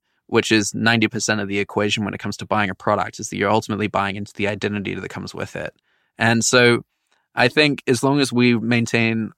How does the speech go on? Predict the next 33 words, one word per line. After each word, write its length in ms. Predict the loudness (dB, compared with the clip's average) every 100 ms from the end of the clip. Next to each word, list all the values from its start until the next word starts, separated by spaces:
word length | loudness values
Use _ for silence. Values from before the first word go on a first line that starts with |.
| _ -2
collectively 680 | 4 4 4 0 0 2 2
that 220 | 2 0
sense 240 | -2 -2
of 80 | -2
self-awareness, 680 | 0 0 0 2 4 2 -2
that 160 | -4 0
there 160 | 2
is 200 | 4 2
that 160 | 0 -2
opportunity 720 | -2 -6 -6 -4 -4 -4 -6 -2
to, 260 | -2 -2 -6 _ _ _ _
uh, 260 | -4 -2 -2
tell 200 | -2 -2
stories, 400 | -2 0 0 0
and 80 | -2
that 140 | -2
there 140 | 0 2
is 140 | 2
that 140 | 2 0
opportunity 600 | -2 -2 -2 0 0 -2
to 140 | -2
give 200 | -2 -2
people 300 | -2 -2 -2
a 60 | -4
place 320 | -4 -4 -6
to 100 | -8
gather, 720 | -6 0 2 2 0 -2 -4 -8 _ _ _ _ _ _ -2
and 400 | 0 0 -4 -10
creating 400 | 0 2 2 0
the 80 | -2
purpose 420 | 0 0 0 -6 -4
around 480 | 0 2 2 0
that 320 | -4 -6 -6